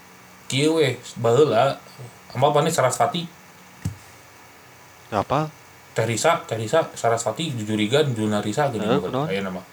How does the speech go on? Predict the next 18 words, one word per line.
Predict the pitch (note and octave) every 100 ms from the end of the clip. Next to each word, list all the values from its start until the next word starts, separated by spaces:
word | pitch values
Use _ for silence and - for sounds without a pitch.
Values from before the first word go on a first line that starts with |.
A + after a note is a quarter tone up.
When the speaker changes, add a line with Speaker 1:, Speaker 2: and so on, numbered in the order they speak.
| -
Speaker 1:
Tah, | B2+ A#2+ G2+
eta | F#2+
teh | G#2
boga | F#3 C3+ D3
band | F#3+ B2
kan | C3
baheulana | E3 A#2 A2+ B2
teh. | D3 F#3 - - - - - - - -
Cek, | D3+
cek, | D3 C3+
cek, | C3+
cek. | C#3 - - - - - - - - - - - - -
Tah, | - F#3 - - A#2+
baheulana | A2+ B2 D#3+ G3
kan | G#3+ D#3+ A2+ -
boga | A2 G#2+ C#3
band. | G3 C#3+ F#2+ - - - - - - - - - - - - - - - - - - - - - - - -
Speaker 2:
Kumaha? | - A#2 F#3+